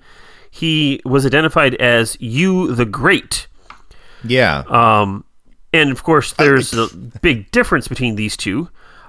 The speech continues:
Speaker 1: Um, however, if you figure that he's actually a Goa'uld and is super duper old, um,
Speaker 2: Yeah.
Speaker 1: it is, uh,
Speaker 2: He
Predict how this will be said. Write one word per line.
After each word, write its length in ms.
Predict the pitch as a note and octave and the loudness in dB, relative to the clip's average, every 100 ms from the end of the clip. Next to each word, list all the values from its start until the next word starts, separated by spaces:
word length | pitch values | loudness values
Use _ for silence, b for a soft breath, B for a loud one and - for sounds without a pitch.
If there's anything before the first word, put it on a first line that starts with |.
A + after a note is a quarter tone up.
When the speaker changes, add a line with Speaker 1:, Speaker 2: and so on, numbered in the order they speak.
| - | -2
Speaker 1:
Um, 360 | A#2+ G#2+ G#2+ - - | 2 4 2 -4 -10
however, 680 | - A#3 D#4 E3+ G3 A3 - - - | 0 2 4 4 2 0 -14 -12 -2
if 180 | E3 | -2
you 80 | F#3 | -2
figure 320 | F3+ G#3+ G3 F#3+ | -2 0 2 2
that 160 | F3 | 2
he's 260 | D3+ F3+ D#3+ | 2 -2 2
actually 340 | E3+ E3+ F3+ | 0 0 0
a 40 | C#3+ | 2
Goa'uld 640 | D3+ C#3 D3+ E3 C#3+ E3 | 2 2 2 0 0 0
and 220 | B2+ C3 B2+ | 0 -2 -2
is 200 | B2+ A#2 | -4 -4
super 460 | - C#3+ C#3 B2+ | -6 -6 -4 -6
duper 440 | G#2+ A#2+ A2+ G#2+ A2 - | -4 -6 -4 -6 -8 0
old, 440 | A#3+ G3+ A#2+ G#3 - B B B B B B | 2 4 2 0 -2 B B B B B B
um, 140 | D3+ - | 2 2
Speaker 2:
Yeah. 340 | C#3+ C#3 D#3+ - - | 4 2 2 -8 0
Speaker 1:
it 240 | F3+ F3+ | 0 0
is, 560 | C#3 F3+ F3+ D#3+ - - | -4 2 4 2 -4 -8
uh, 40 | |
Speaker 2:
He 60 | - | -2